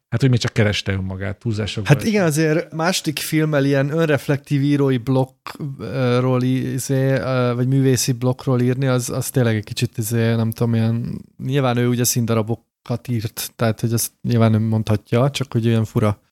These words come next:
Speaker 2: De egyébként szerintem van még egy remek műve, ha már itt tartunk, és ez pedig a Six Shooter,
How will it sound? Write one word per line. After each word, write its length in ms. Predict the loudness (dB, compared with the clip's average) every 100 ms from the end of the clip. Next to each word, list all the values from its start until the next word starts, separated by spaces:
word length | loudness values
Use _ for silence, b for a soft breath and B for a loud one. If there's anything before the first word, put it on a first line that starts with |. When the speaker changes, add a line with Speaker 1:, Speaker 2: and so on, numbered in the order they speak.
| _
Speaker 2:
De 100 | 0
egyébként 280 | 0 0 0
szerintem 280 | 2 2 2
van 80 |
még 200 | 2 2
egy 120 | 2 2
remek 320 | 2 0 0
műve, 220 | 0 2
ha 100 | 0
már 160 | 0 -2
itt 140 | -2
tartunk, 500 | -4 -4 -4 -6 -4
és 140 | -4
ez 100 | -4
pedig 240 | -2 -2 0
a 60 |
Six 380 | 0 0 -2 -2
Shooter, 720 | -4 0 -2 2 4 4 2